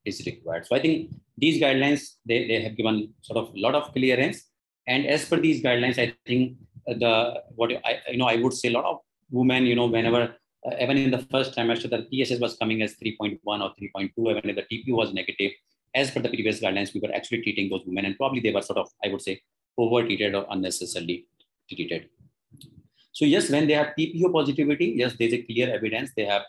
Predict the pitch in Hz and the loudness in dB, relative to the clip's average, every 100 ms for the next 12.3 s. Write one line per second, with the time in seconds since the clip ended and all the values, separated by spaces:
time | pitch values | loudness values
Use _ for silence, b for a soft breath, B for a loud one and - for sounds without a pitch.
0 | _ _ _ 104 117 139 120 120 120 120 | _ _ _ -2 0 0 2 2 2 0
1 | - 117 117 110 107 113 107 95 104 - | -2 -2 0 2 0 0 -2 -2 -4 -4
2 | 101 - 113 104 110 131 175 180 139 151 | -12 -8 -4 -2 -2 -2 -4 -2 0 0
3 | 131 127 139 160 - _ _ - - 151 | 2 2 0 -2 -12 _ _ -14 -2 0
4 | 143 139 139 - 123 127 - 135 156 156 | 2 2 2 -2 -4 -4 -4 -2 -2 -2
5 | 139 127 113 117 113 117 113 107 104 - | -2 0 0 -2 -4 -4 -4 -4 -4 -2
6 | 104 110 - 156 165 175 123 107 110 113 | -2 -2 -2 0 2 2 0 0 -4 -4
7 | - 98 - 98 - 92 95 98 92 95 | -2 -4 -4 -14 -10 -6 -6 -6 -8 -8
8 | - 95 90 120 92 - 98 98 - - | -10 -10 -4 -2 -2 -4 -4 -4 -6 -8
9 | 107 107 113 - _ _ 117 113 127 120 | -4 -2 -4 -10 _ _ 0 2 2 2
10 | 117 117 117 107 107 107 107 - 98 95 | 2 0 -2 -2 -2 -2 -6 -8 -8 -8
11 | 104 101 95 - 87 87 - - - - | -8 -10 -10 -8 -8 -8 -10 -14 -14 -10
12 | 80 78 - | -8 -8 -14